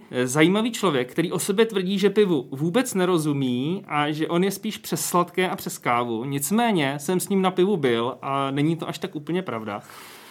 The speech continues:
A navíc, eh, právě tím, že je přes to sladké a přes tu kávu, tak, eh, zrovna v těch vánočních pivech tady ty chutě jsou zastoupeny jaksi nepřeberně, takže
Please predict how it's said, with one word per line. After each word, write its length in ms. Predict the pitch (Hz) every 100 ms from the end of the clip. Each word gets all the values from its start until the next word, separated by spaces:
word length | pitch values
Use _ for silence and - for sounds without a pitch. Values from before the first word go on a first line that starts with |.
| - -
A 100 | 127
navíc, 540 | 151 196 202 214 - 180
eh, 140 | 165
právě 420 | 165 165 175 127
tím, 220 | 147 151
že 120 | 160 170
je 80 |
přes 240 | 165 190 -
to 120 | 196
sladké 600 | - 120 - 107 95 87 -
a 100 | 120
přes 220 | - 190
tu 80 | -
kávu, 840 | - 104 98 104 113 127 196 226 - -
tak, 260 | 135 131 160
eh, 200 | 143 139
zrovna 380 | 143 180 214 240
v 100 | -
těch 220 | 147 147
vánočních 600 | 143 175 208 - 202 196
pivech 400 | 190 170 98 - - - _ _ -
tady 180 | 135
ty 120 | 151 170
chutě 480 | - 151 147 131 139
jsou 320 | - 160 151
zastoupeny 880 | 139 143 160 151 151 151 151 151 147 131
jaksi 240 | - 156
nepřeberně, 840 | 156 156 180 151 123 127 120 139 143 - - - - - _ -
takže 760 | 139 147 160 175 175 180 180